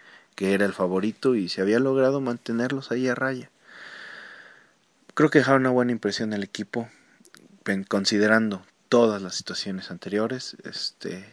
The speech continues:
se vio bien, nada más, pero no creo que les alcance pa-, para mantenerse en Copa América. Ojalá me equivoque, ojalá puedan derrotar a, a Perú y,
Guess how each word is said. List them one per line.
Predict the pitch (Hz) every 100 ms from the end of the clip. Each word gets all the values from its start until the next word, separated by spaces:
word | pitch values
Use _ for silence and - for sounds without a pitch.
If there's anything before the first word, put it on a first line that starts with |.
| _
se | - 95
vio | 101 95
bien, | 107 110 113 _ _ _ _ _ _ -
nada | 90 87
más, | 95 - -
pero | 98 87
no | 90 107 104
creo | - 101
que | - 95
les | 87
alcance | 90 - 90 -
pa-, | - - - - - _
para | 98 101
mantenerse | 98 98 101 101 104
en | 95
Copa | 101 98
América. | 104 120 127 139 - - - - - -
Ojalá | 110 135
me | 147
equivoque, | 135 131 127 127 143
ojalá | - 104
puedan | - 104 101
derrotar | 92 90 - 95
a, | 90 - _ - - - - - _
a | - -
Perú | 104 120 160 -
y, | 85 - - 113